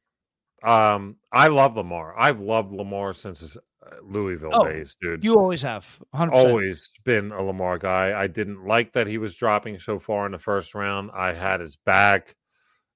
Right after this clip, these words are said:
Speaker 1: I always have his back. I do. It's not
Speaker 2: You do.
Speaker 1: necessarily a Lamar thing. I don't think they get to the Super Bowl. I, I think A F C wise, to me, the Niners are, like,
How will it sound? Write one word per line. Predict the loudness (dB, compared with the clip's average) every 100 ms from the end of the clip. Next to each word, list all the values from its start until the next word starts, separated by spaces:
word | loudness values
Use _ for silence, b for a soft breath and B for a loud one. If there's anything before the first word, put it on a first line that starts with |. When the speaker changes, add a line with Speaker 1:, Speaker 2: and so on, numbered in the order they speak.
| 0
Speaker 1:
I | 2
always | 6 6 6 4
have | 0
his | -2
back. | -6 -8 -8 _ -8
I | -8
do. | 2 2 2
It's | -2 -10
not | -2 0 0
Speaker 2:
You |
do. | -4
Speaker 1:
necessarily | -8 -6 -10 -4 2 4 4 0 0
a | 0
Lamar | -2 -2 0 -2
thing. | -2 -2 -2 -4 -10 _ _ _ _ _ _ _ _ _ _ _
I | 4 6
don't | 6 0 -2
think | -6
they | -4 -4
get | -4
to | -8
the | -16
Super | -12 -12 -8
Bowl. | -6 -4 -6 -8 2
I, | 4 6 2 -4 -2
I | 4 6 4
think | 0 -8 -8 -8 _ _ _
A | 4 4
F | 4
C | -2 -8 -8
wise, | -10 -10 -14 -16 -20 -20 _ _ -4
to |
me, | 0 0 0
the | 2
Niners | 4 4 2 0
are, | 2
like, | 2 0